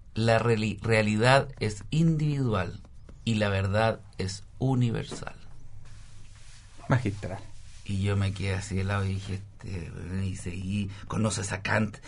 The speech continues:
Speaker 1: Y empecé a hablarle del a priori y todas las cosas, qué sé yo. Y él se entusiasmó y me dijo, "Voy a leer, voy a leer". Bueno, al final yo volví, llegué al campo, qué sé yo, y me dice, "Papá, yo quiero ser, eh, filósofo, quiero estudiar filosofía".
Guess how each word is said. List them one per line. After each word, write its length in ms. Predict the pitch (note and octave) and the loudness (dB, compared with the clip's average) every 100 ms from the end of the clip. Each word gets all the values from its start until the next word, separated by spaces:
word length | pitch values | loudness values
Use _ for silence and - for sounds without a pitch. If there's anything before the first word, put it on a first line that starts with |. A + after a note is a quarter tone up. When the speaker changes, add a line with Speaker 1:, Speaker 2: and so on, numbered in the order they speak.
| - - | -14 0
Speaker 1:
Y 100 | C#3+ | 8
empecé 360 | C3+ C3+ B2 C#3 | 8 8 8 10
a 40 | |
hablarle 380 | B2+ B2+ B2+ B2 | 10 12 10 10
del 140 | A#2 G#2+ | 6 6
a 120 | G2 | 2
priori 520 | A2 B2 B2 B2 A2+ | 4 6 8 8 6
y 20 | |
todas 200 | A2 A#2+ | 4 2
las 80 | A#2 | 4
cosas, 320 | B2+ B2 B2+ | 4 4 2
qué 80 | A2 | 0
sé 160 | A2 A#2 | 2 2
yo. 120 | B2 | 4
Y 180 | C3+ D#3 | 8 8
él 100 | E3 | 8
se 100 | F3 | 4
entusiasmó 760 | D#3 C3 B2+ B2 C3+ E3 E3+ | 2 2 4 6 6 6 6
y 160 | C#3 B2+ | 4 2
me 60 | |
dijo, 160 | B2+ C3 | 2 4
"Voy 120 | B2+ | 4
a 60 | A#2+ | 4
leer, 340 | A2+ C#3+ C#3 | 4 4 4
voy 100 | B2 | 4
a 40 | A2+ | 2
leer". 220 | C3+ D3+ - - - - - - | 2 2 -4 -12 -14 -14 -4 6
Bueno, 180 | C#3+ | 8
al 60 | C3+ | 10
final 420 | C#3+ C#3+ E3+ E3 - - | 8 10 8 6 -6 -4
yo 220 | B2 D3 C#3+ | 6 8 10
volví, 480 | B2+ B2+ C#3+ D3 C3+ | 8 6 4 4 6
llegué 200 | B2 B2 | 6 4
al 120 | B2 | 4
campo, 260 | C3 C3+ C3+ | 4 4 2
qué 80 | B2+ | 0
sé 120 | B2+ | 2
yo, 60 | B2+ | 4
y 20 | |
me 120 | A#2+ | 6
dice, 600 | B2+ B2 B2+ B2 A#2+ A2+ - | 4 4 4 4 6 4 4
"Papá, 240 | A2+ C3 | 6 6
yo 140 | C3 | 4
quiero 180 | B2 A#2 | 2 0
ser, 300 | A2+ A#2 A2 | 0 0 0
eh, 260 | G#2+ G2 F#2+ | 0 0 0
filósofo, 380 | G2 F2+ - - | -2 -4 -4 -6
quiero 140 | F2+ | -6
estudiar 220 | F#2 F#2 - | -6 -6 -6
filosofía". 520 | - - - - | -10 -10 -12 -14